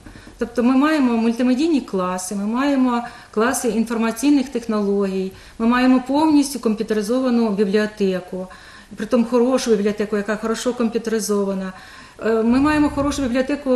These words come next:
наповнені книжками, дуже багато довідників, дуже багато словників. Ми маємо, м, хорошу їдальню сучасну. У нас один з найбільших спортивних залів в школі. Ну, тобто, от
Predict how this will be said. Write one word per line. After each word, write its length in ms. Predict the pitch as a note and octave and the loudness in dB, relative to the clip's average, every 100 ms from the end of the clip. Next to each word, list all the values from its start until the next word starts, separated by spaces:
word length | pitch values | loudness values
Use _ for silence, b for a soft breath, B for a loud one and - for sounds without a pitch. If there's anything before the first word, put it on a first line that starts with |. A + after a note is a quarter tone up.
| A#3+ | 2
наповнені 800 | A#3 A#3 A#3+ - - C4 B3 A#3 | 2 2 0 -8 -2 2 2 2
книжками, 680 | A#3 A#3+ - - G3+ F#3 G3 | 0 -2 -4 -4 -4 -2 0
дуже 180 | A3+ | 0
багато 260 | A3+ A3+ A3+ | 0 -2 -2
довідників, 720 | G3+ B3 G#3 G#3 F#3 F#3 F#3+ | 0 0 0 -2 -4 -6 -4
дуже 160 | G#3+ A3+ | -4 -2
багато 300 | A#3+ B3 B3 | -4 -4 -6
словників. 800 | - B3 A#3+ A#3+ A#3 G3+ F#3 F3 B B B B | -4 -2 0 -2 -4 -4 -4 -6 B B B B
Ми 120 | A#3 A3+ | 0 2
маємо, 500 | B3 C#4+ C#4 C4+ C4 B3 A#3+ | 4 2 2 2 2 0 0
м, 720 | A#3 - - G#3 G#3 G#3 G#3+ G3+ | -2 -4 -6 -4 -4 -4 -6 -2
хорошу 720 | A#3+ C4 D4+ C#4 B3+ B3 A3 D3+ | 0 0 -2 -2 0 2 0 0
їдальню 920 | F#3+ A#3+ G3 G3 G3+ G3+ G3 F#3 F#3+ B - | -2 -2 0 0 0 0 -2 -4 -8 B -8
сучасну. 640 | B3 A3+ A3+ G#3 G3+ G#3+ | -6 -2 0 0 -2 -4
У 40 | G#3 | -2
нас 220 | A#3 A#3+ | -2 0
один 340 | A3 B3 A3 | 0 0 0
з 40 | A3 | 0
найбільших 400 | A#3 D4 D4 - | 0 0 -2 -6
спортивних 520 | - A3 C4+ B3 A#3+ A#3+ B B | -6 -4 0 0 0 -6 B B
залів 500 | G#3 G3 G#3 G3 F#3+ | -2 2 2 2 0
в 60 | F#3+ | -4
школі. 560 | - - G3+ F#3+ F#3 B B B - | -6 0 0 0 -2 B B B -4
Ну, 120 | C4 C4 | -2 0
тобто, 600 | D#4+ - D#4 D4+ B3 - - G#2 | -2 0 2 2 0 -4 -14 -6
от 120 | B3 | -6